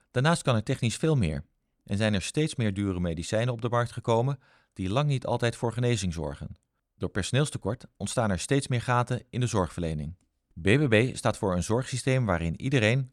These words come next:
ongeacht inkomen of omstandigheden, toegang heeft tot zorg en de benodigde hulp ontvangt.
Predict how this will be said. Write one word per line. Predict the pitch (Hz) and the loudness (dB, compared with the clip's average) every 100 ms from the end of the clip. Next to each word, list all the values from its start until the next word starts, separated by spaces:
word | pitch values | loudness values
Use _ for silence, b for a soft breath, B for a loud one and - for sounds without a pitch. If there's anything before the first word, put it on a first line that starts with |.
| _ | _
ongeacht | - 160 156 131 127 | -2 -2 0 -2 -2
inkomen | - 127 127 120 117 104 | -2 -2 2 2 2 -2
of | 110 104 | -6 -6
omstandigheden, | 113 113 104 90 82 82 107 | -2 2 2 2 -2 -2 -2
toegang | 139 127 101 71 | -4 -2 -2 0
heeft | 87 131 - - b b | -2 -2 -6 -20 b b
tot | - 78 | -14 -8
zorg | - 117 139 - - | 0 2 2 -2 -18
en | _ 120 | _ -2
de | 131 | 0
benodigde | 123 117 107 101 | 2 2 2 0
hulp | 107 117 | 0 0
ontvangt. | 87 - 76 78 - | -2 -4 -4 -4 -8